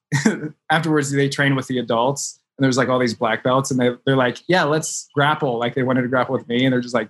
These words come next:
<laughs> just beating the shit out of me. <laughs> But, uh, afterwards, I was like,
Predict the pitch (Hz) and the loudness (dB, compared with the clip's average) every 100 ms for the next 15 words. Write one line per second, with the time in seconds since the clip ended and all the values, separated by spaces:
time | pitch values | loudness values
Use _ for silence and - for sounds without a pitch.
0 | _ - 139 139 - 220 160 - 196 165 | _ -6 -4 0 0 2 -2 0 0 2
1 | 170 175 - 202 180 269 277 185 349 302 | 2 0 -2 -2 -2 0 -4 -2 0 2
2 | - - 175 175 170 156 143 - - 208 | 0 0 2 2 2 2 -2 -6 0 2
3 | 233 208 185 185 170 160 | 4 2 2 2 2 0